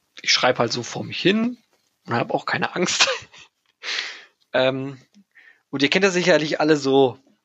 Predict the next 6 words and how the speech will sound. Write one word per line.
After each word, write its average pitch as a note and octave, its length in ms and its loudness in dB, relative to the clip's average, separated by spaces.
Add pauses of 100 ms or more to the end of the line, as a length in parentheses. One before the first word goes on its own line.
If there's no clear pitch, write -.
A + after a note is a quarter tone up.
Wortmalerei C3 840 2
wie A2+ 100 -12
Peng B2+ 540 -2 (420)
oder - 460 0 (680)
Tatütata D3 800 0
oder - 180 -14